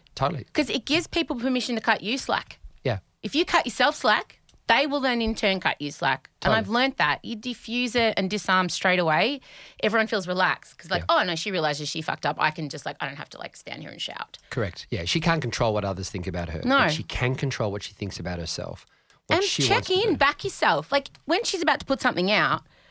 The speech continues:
Speaker 2: she just needs to say, "Do I love this? Do I
Speaker 1: Totally.
Speaker 2: believe this?
Speaker 1: Totally,
Speaker 2: Does
Speaker 1: totally.
Speaker 2: this make me feel good?"
Speaker 1: Your love, finding yourself, finding your true self is an act of love.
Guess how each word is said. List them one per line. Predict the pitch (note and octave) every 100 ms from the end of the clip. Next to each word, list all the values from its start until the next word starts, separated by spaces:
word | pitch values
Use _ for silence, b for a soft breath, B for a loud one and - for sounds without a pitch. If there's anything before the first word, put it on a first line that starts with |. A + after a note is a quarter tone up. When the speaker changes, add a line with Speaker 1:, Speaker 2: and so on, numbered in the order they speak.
| B
Speaker 2:
she | - F#4+
just | B4
needs | G4 D4+
to |
say, | C#4 C#4
"Do | A3 E3
I | E3+
love | G3+ G#3+
this? | D4 G#4+ - - -
Do | F3
I | D#3
Speaker 1:
Totally. | E3
Speaker 2:
believe | G3+ A#3 A3
this? | D#4+ G#4+ - -
Speaker 1:
Totally, | - G#2 F2+
Speaker 2:
Does | - -
Speaker 1:
totally. | - A2
Speaker 2:
this | -
make | B3+ A3+
me | B3
feel | C#4+ B3+
good?" | D4 C#5 - _ _ _ _ _ _ _ _
Speaker 1:
Your | A#2 A#2+
love, | B2 A#2
finding | - - D3 F#3 E3+ D3+
yourself, | C3 B2+ - - - G2+ F#2 -
finding | - D3+ D#3+
your | C#3
true | - - D#3
self | - C3+ A2+ G#2 -
is | A#2 G#2+ G2+ -
an | G#2+ G2+
act | G2+ G#2 - -
of | F#2+ F#2+ F2+ F2 - _
love. | - F2+ D#2 - -